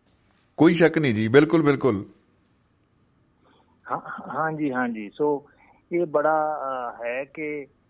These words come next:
Speaker 2: ਕਈ ਸਾਰੇ, ਕਈ ਵਾਰੀ ਇਹਦੇ ਪਿੱਛੇ ਰੱਫੜ ਵੀ ਪੈਂਦੇ ਆ। ਕੋਈ ਕਹਿੰਦਾ ਤੁਸੀਂ ਮ-,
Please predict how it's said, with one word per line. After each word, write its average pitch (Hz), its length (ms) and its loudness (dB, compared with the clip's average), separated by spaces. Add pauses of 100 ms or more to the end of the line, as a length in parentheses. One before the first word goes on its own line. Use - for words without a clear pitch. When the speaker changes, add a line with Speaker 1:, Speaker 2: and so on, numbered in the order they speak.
(320)
Speaker 2:
ਕਈ 143 440 -10
ਸਾਰੇ, 135 400 -8
ਕਈ 147 160 -6
ਵਾਰੀ 147 360 -6
ਇਹਦੇ 147 240 -8
ਪਿੱਛੇ 123 640 -8
ਰੱਫੜ 120 300 -6
ਵੀ 147 100 -4
ਪੈਂਦੇ 139 440 -6
ਆ। 135 40 -6
ਕੋਈ 131 240 -12
ਕਹਿੰਦਾ 135 300 -8
ਤੁਸੀਂ 127 400 -14 (180)
ਮ-, 120 160 -14